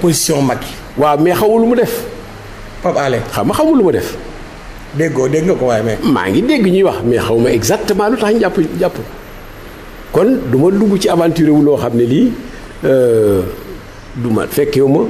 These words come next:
Speaker 2: xaw ma la mu yor, xaw ma ña ko jàpp lan lañ sukkandiku ba jàpp ko, kon dama ciy maandu, damay ñaan rek,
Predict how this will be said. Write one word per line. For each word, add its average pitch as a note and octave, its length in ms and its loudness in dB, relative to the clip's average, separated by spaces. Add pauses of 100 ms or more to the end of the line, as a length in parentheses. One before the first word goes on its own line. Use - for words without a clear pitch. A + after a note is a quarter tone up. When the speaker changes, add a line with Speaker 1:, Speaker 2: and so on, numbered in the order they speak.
(520)
Speaker 2:
xaw D3+ 280 0
ma C#3+ 140 2
la C3 160 2
mu B2 180 2
yor, A#2 200 0 (420)
xaw D#3+ 240 0
ma D#3+ 80 4
ña D#3 160 4
ko D3+ 140 0
jàpp C3 360 -2
lan C3 360 4
lañ C#3+ 120 2
sukkandiku A#2 460 0
ba G#2 140 -2
jàpp A2 260 -4
ko, B3 160 -2 (100)
kon A#2+ 140 -2
dama G2+ 160 0
ciy E3+ 160 2
maandu, A2+ 240 2
damay A2+ 220 2
ñaan B2 260 2
rek, A#2+ 180 -2